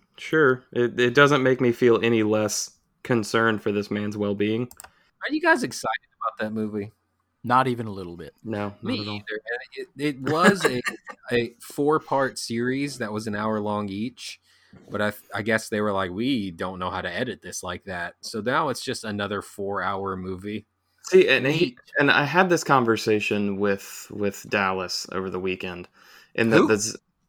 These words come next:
Speaker 1: s-, sorry, Bighorn. Uh, I had
Speaker 2: Hmm.
Speaker 1: this conversation with Bighorn over the weekend.
Speaker 2: Mm-hmm.
Speaker 1: So the Zack Snyder cut, and correct me if I'm wrong because I might just be making shit up, literally all they're doing is re-releasing Justice League, but with the stuff that Zack Snyder wanted to be in it,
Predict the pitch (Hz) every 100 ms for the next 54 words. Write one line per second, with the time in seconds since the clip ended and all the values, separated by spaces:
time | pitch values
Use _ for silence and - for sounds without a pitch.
0 | _ - - - 107 95 90 98 92 92
1 | 87 95 _ 98 101 98 101 104 98 -
2 | 101 101 104 98 101 95 95 101 101 98
3 | 101 98 104 101 _ - - _ _ _
4 | - 101 139 120 110 98 - _ _ _
5 | - 151 156 139 208 226 - 185 143 113
6 | 110 - 107 - 127 135 147 165 160 165
7 | 127 113 110 107 110 101 101 101 101 107
8 | - 110 107 101 113 - 101 101 - _
9 | _ _ _ 113 120 151 165 156 147 123
10 | 110 - _ - 127 156 170 127 143 135
11 | 117 104 104 123 135 123 120 117 120 107
12 | 101 110 - 104 101 104 101 98 104 95
13 | 110 113 113 117 107 - - 104 101 101
14 | 101 - 107 101 98 - 101 98 95 95
15 | 95 95 92 87 76 78 78 -